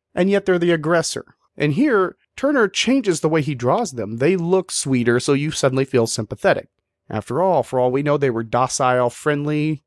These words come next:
domesticated dogs before the experiments occurred. But these intelligent dogs started rounding up the other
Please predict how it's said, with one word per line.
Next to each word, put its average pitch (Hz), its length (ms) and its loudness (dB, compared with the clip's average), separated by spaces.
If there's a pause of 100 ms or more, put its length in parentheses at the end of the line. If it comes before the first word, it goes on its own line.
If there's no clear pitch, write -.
domesticated 147 920 -2
dogs 135 300 0
before 123 280 -2
the 123 100 0
experiments 110 540 -4
occurred. 107 520 -2 (320)
But 135 100 -2
these 143 180 0
intelligent 196 460 0
dogs 156 280 0
started 139 240 0
rounding 120 340 0
up 113 120 -4
the 123 120 -2
other 135 340 0